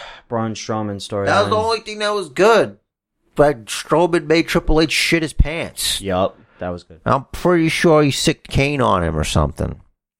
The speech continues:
Speaker 2: Or Kane just wanted revenge for not being on Survivor Series 'cause he was still inside the same, uh, mat from last week.
Speaker 1: <laughs>
Speaker 2: I don't know. But that, that was just so stupid. I did not like that one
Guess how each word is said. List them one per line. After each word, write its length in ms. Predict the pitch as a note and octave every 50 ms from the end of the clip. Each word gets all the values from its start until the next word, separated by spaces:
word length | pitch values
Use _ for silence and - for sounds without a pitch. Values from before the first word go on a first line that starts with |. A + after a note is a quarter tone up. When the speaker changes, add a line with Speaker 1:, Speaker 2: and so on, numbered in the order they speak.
| _ _ _ _ _ _ _ -
Speaker 2:
Or 100 | - G2+
Kane 300 | - - C#3 C3 C3 B2
just 180 | B2 B2 - C3+
wanted 280 | B2+ C3 B2+ - A#2+
revenge 460 | A#2 A2+ A2 G2 A#2+ A#2+ B2 B2 A2+
for 100 | - -
not 280 | G#2 A2 A#2 A2+ - -
being 160 | A2 A2 A2+
on 140 | A2+ A2 G#2+
Survivor 440 | - - F#2+ A2 A2 A2+ G#2+ G2+ G2
Series 300 | - - G#2 G2+ G2 F#2
'cause 140 | - G2+ G2
he 80 | F#2+ F#2+
was 120 | F#2 -
still 460 | - - A2+ A2 G#2+ G#2+ G#2 G#2 - _ _ _ _ _ _ _ -
inside 500 | - G2+ G2 - - - G#2 G2+ G2+ F#2
the 80 | F#2+
same, 540 | - - - A2 G#2+ G2+ G2+ F#2+ F2+ - - -
uh, 300 | - F#2 F#2 F2+ F2 F2 E2+
mat 340 | - G#2+ G#2+ G2+ - - _ -
from 260 | - - G2 F2+ F2+ F2+
last 340 | G2 F#2+ E2+ E2 - - F#2
week. 460 | F2+ D#2+ C#2 - - - - - _ _ - F3+ F3 F3 - C#3+ - _ _
Speaker 1:
<laughs> 520 | _ _ _ _ _ _ _ _ _ -
Speaker 2:
I 160 | C3+ D#3 E3
don't 160 | D3 C3 B2 A2+
know. 260 | G2+ E2 D2 - - _ -
But 140 | A2 G#2+ G#2+
that, 300 | A#2+ C#3 D#3 D3+ - -
that 200 | E3 F#3+ G3+ F#3+
was 180 | F3+ D#3 A#2+ G#2+
just 220 | A2 G#2 F#2 - -
so 600 | - - - - - A#2+ A#2 A#2 A#2+ A#2 A#2 A2+
stupid. 1120 | A2 - - - - - - - - _ - - A2 G2+ F#2 - - - D2+ C2 B1+ - _ _ _ _ _ _ _ _ _ _ _ _ _ _ _ _ _ _ _ _ _ _ _ _ _ - -
I 140 | G#2+ B2+
did 180 | B2+ - G#2+ F2+
not 440 | F#2 G2 G#2 G#2 G2+ G2 D#2+ C2 D#2+
like 320 | E2+ E2+ E2 D#2+ - - -
that 340 | - C#2 - - - -
one 440 | - D#2 E2 E2+ E2+ E2+ E2 D#2 D2